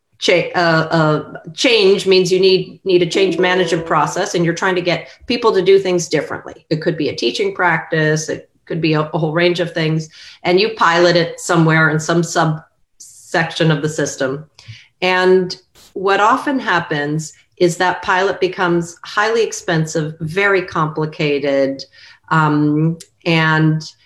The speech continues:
uh, there is a great love of all the detail, um, of the pilot, of the founders, whoever, you know, is involved in, in, in, in,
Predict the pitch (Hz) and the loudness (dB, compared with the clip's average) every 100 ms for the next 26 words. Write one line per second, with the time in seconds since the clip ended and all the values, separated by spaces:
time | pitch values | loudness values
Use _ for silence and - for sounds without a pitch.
0 | _ _ _ _ 170 165 156 151 151 147 | _ _ _ _ -2 0 2 2 2 0
1 | 143 - - - - - 170 165 165 160 | -2 -6 -10 -14 -16 -4 2 4 4 4
2 | 160 156 151 160 196 220 - 180 185 165 | 2 0 -2 0 2 2 2 2 4 2
3 | 151 156 160 165 156 170 170 165 160 190 | 2 -2 0 -2 2 2 4 2 2 2
4 | 175 - 117 120 247 - _ _ _ _ | 0 -2 -2 -2 -4 -8 _ _ _ _
5 | _ - 160 156 151 151 160 160 160 175 | _ 0 2 4 2 2 -2 -2 -2 0
6 | 143 143 170 165 - 165 - - 160 170 | 2 2 2 0 -8 -18 -16 -14 -8 -2
7 | 156 151 156 151 - 180 156 139 - - | 0 2 2 2 -2 0 0 0 -2 -6
8 | - - 165 151 151 156 - - _ - | -8 2 2 2 0 -2 -2 -8 _ -20
9 | - 156 - 160 139 - - - _ 165 | -14 -14 -6 -2 -2 -4 -12 -20 _ -2
10 | 156 156 156 147 147 143 131 - 143 135 | 2 2 4 2 2 -2 -4 -4 -4 -4
11 | - 147 139 139 113 - 147 | -4 -4 -4 -4 -8 -8 -8